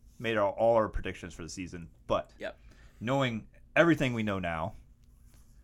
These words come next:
Speaker 1: give me your prediction for Saturday,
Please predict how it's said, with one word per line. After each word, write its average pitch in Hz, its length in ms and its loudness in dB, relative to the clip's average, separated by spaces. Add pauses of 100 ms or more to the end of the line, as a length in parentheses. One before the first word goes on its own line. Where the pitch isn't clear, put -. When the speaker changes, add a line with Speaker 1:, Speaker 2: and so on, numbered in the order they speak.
(240)
Speaker 1:
give 123 160 -2
me 123 100 -4
your 117 420 0
prediction 101 600 -6
for 90 260 -10
Saturday, 82 760 -4